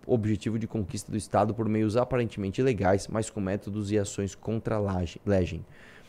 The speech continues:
Digo sem medo de errar, foi o verdadeiro ovo da serpente dos ataques à democracia e às instituições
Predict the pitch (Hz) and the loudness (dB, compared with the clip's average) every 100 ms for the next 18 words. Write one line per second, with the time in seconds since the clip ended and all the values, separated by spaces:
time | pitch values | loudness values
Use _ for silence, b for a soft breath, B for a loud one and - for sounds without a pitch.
0 | B B B - 117 180 180 - 175 180 | B B B -4 6 8 8 6 4 6
1 | 170 165 151 160 160 107 92 - - 143 | 6 4 6 4 6 4 4 2 4 6
2 | 127 139 135 131 101 127 160 165 - - | 6 4 4 4 6 6 6 4 2 4
3 | 135 139 143 135 - 123 - 110 117 - | 4 4 4 2 2 0 0 0 0 0
4 | 120 113 117 - 107 107 113 110 107 104 | 0 2 0 2 0 2 0 0 0 0
5 | 101 - 110 117 113 - 110 - - 113 | 0 0 0 0 -4 -4 -4 -2 0 0